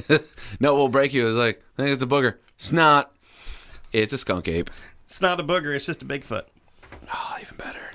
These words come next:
Speaker 2: So he, he said that he found a couple of these dead guinea pigs on the roof of the barn and, like, stuffed into, like, the crotches of trees. And he said that the only fencing that they had around the property was a single strand electric fence to keep the cows kinda in check and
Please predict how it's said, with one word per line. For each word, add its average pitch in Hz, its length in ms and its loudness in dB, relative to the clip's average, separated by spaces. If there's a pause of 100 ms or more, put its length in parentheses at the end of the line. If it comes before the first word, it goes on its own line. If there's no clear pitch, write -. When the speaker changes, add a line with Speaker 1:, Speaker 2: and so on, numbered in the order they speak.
(240)
Speaker 2:
So 190 280 0
he, 160 160 -8
he 226 300 -2
said 220 220 0
that 240 80 -4
he 208 160 -4
found 180 300 -2
a - 20 0
couple 185 320 0
of 165 100 -2
these 151 200 -2
dead 147 240 -2
guinea 151 180 0
pigs 151 420 2
on 147 200 -2
the 139 40 0
roof 147 280 0
of 143 100 -6
the 139 80 0
barn 131 440 -2 (460)
and, 143 280 0
like, 131 240 -2
stuffed - 480 -2
into, 147 140 -2
like, 127 180 -4
the 127 80 -12
crotches 139 480 -4
of 117 60 -10
trees. 143 420 -4 (1080)
And 170 80 0
he 160 60 0
said 208 220 2
that 196 100 0
the 165 160 -4
only 220 260 0
fencing 190 420 0
that 165 100 -2
they - 80 -2
had 160 160 -4
around 180 240 -2
the 165 40 -6
property 151 440 -2
was 139 160 0
a 127 60 -2
single 190 420 0
strand 175 360 -2
electric 156 440 -2
fence 143 300 -2
to 151 80 -4
keep 156 200 -4
the - 100 -2
cows 165 560 0 (220)
kinda 135 460 -2 (160)
in 151 100 0
check 127 400 -2
and 117 240 -4